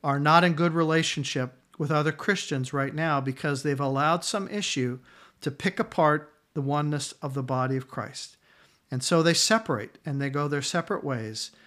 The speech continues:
And this does great damage to the witness. Why is the church so ineffective? Why is the church so weak in its witness? It's because we have not learned how to forgive. We've not learned how to,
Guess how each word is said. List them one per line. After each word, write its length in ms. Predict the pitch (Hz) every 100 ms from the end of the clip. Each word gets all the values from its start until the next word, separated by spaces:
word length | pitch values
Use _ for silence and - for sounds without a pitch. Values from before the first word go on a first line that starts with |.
| _ _
And 160 | 135 139
this 160 | 165
does 260 | - 170 147
great 460 | 135 143 170 190 -
damage 560 | 185 202 170 135 135
to 120 | -
the 100 | 151
witness. 420 | 151 240 240 123 175
Why 220 | 214 269
is 160 | 254
the 40 | -
church 320 | - 196 185
so 260 | - 190 180
ineffective? 580 | 175 - 196 - - - - - _
Why 200 | 147 165
is 100 | 214
the 80 | 208
church 300 | 196 208 196
so 200 | - 190
weak 320 | 170 185 190
in 80 | 175
its 160 | 160 -
witness? 500 | 175 175 101 - - - _ _ _
It's 140 | 147 131
because 500 | 160 - 160 156 135
we 80 | 147
have 120 | 143
not 320 | 143 143 147
learned 460 | 156 175 135 110 - _ _ _
how 160 | - 139
to 60 | 127
forgive. 600 | - 127 147 165 202 - _ _ _ _
We've 180 | 139 131
not 300 | 135 147 156
learned 380 | 156 147 147 147 _ _ _
how 180 | - 147
to, 480 | 135 156 143 139 139